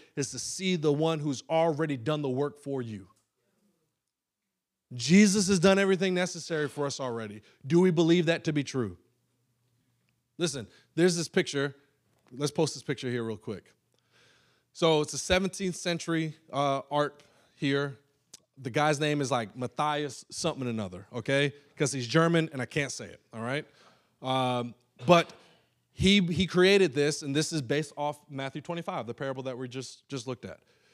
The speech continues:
Do you notice that you have the, the, the five talent servant and the two talent servant?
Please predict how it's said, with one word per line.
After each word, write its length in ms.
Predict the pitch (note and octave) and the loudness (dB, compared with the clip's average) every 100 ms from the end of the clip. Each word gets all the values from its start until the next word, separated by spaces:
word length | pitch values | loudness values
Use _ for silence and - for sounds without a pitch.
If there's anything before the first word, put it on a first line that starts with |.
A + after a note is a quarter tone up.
| _ _ _ | _ _ _
Do 80 | C3+ | -4
you 180 | E3 G#3 | 0 4
notice 580 | G#3 G3+ D3+ F3 - - | 6 6 4 0 -4 -8
that 180 | D#3 C#3+ | -6 -2
you 100 | D#3 | -2
have 240 | D#3 D3+ C3+ | 0 0 0
the, 240 | C#3+ C#3 | 0 0
the, 280 | B2 C3+ C3+ A#2+ | -2 -2 -2 -4
the 80 | |
five 280 | - E3+ F3 | 2 2 4
talent 420 | - F#3 F#3 F#3 - _ _ _ | 2 0 2 -2 -8 _ _ _
servant 500 | - G3+ F#3+ F#3+ G3 - _ - | -4 4 4 4 -2 -8 _ -8
and 100 | C#3+ | -4
the 60 | C#3+ | -2
two 180 | G#3 | -2
talent 320 | F3 D#3+ C3 - | 2 2 0 -4
servant? 400 | A#2+ G#2 A2+ | -6 -6 -8